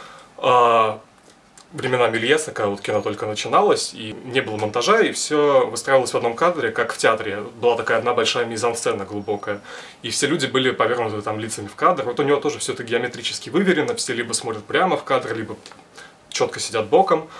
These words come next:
И всё это у него как бы из фильма в фильм идёт. И тут,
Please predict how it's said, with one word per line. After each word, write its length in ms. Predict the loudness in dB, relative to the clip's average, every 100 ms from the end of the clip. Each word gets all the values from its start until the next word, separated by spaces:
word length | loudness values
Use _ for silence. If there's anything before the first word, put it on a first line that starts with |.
| -16 -16 -16 -18 -20 -12
И 60 | -6
всё 180 | 0 2
это 80 | 2
у 20 |
него 100 | 0
как 140 | 0
бы 80 | 0
из 80 | 0
фильма 280 | 0 0 -2
в 40 |
фильм 260 | 0 4 4
идёт. 320 | 4 -2 -4 -18 _ _
И 460 | -10 -6 -2 0 0 -4 -18 -20 _ _ _ -12 -12 0
тут, 280 | 2 2